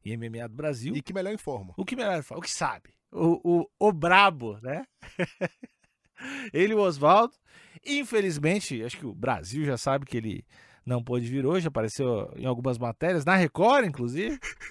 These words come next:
Speaker 1: <laughs> que ele foi te-, tentar entrar na Filipinas
Speaker 2: Uhum.
Speaker 1: como uma prancha de surf cheio de cocaína. Uma mula, né?
Speaker 2: Sim.
Speaker 1: Ele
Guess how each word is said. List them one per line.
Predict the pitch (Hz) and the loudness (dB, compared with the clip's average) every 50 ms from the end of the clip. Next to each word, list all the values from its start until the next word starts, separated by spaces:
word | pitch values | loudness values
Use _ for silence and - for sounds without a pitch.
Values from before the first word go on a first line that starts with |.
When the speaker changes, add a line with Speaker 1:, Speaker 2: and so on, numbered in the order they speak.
| - - - - - - - | -18 -20 -18 -14 -12 -14 -14
Speaker 1:
<laughs> | - _ - - - _ - - _ - _ _ _ - | -14 _ -20 -20 -20 _ -20 -20 _ -20 _ _ _ -8
que | 165 | -4
ele | 170 170 165 | -2 -2 -2
foi | 139 - 147 175 202 202 180 | -2 -2 -4 -2 -2 -2 -2
te-, | - 165 139 - - | -4 -6 -6 -6 -6
tentar | 156 147 139 165 175 170 | -10 -8 -4 -2 -2 -2
entrar | 160 147 202 233 254 | -2 0 0 0 2
na | 233 202 | 0 0
Filipinas | - - 180 156 139 - 233 254 269 208 - - - _ _ _ _ - - - - 120 | -2 -2 -4 -4 -4 -4 -6 -6 -8 -10 -14 -20 -20 _ _ _ _ -20 -20 -20 -20 -18
Speaker 2:
Uhum. | 110 113 135 | -16 -6 2
Speaker 1:
como | 160 240 269 285 277 | 4 4 6 6 6
uma | 269 247 220 | 6 6 6
prancha | 180 - - 269 285 262 - - 240 | 4 4 2 4 4 4 2 -2 -4
de | 208 202 | -6 -6
surf | 180 - 262 277 269 247 - - - - - - - - - | -4 2 4 4 4 4 2 -4 -20 -20 -20 -20 -20 -20 -18
cheio | - - - - - 330 254 262 247 | -14 -12 -8 -4 0 2 2 2 2
de | 208 185 269 | 0 -4 -6
cocaína. | - - 240 247 - - 214 214 190 160 143 - - - - - _ - - - - | -4 -4 -4 -2 -2 0 0 2 2 0 0 -4 -6 -14 -20 -20 _ -20 -20 -12 -4
Uma | - 165 165 165 165 160 151 | -4 -2 -2 -2 -2 -2 0
mula, | 156 190 262 247 202 147 117 110 | 2 2 2 4 4 4 2 2
né? | 139 185 240 269 _ _ _ _ _ | 0 0 -2 -2 _ _ _ _ _
Speaker 2:
Sim. | - - - - 139 131 147 175 - - | -20 -20 -16 -12 -10 -10 -10 -12 -16 -18
Speaker 1:
Ele | - 120 123 127 123 120 | -16 -14 -14 -12 -14 -14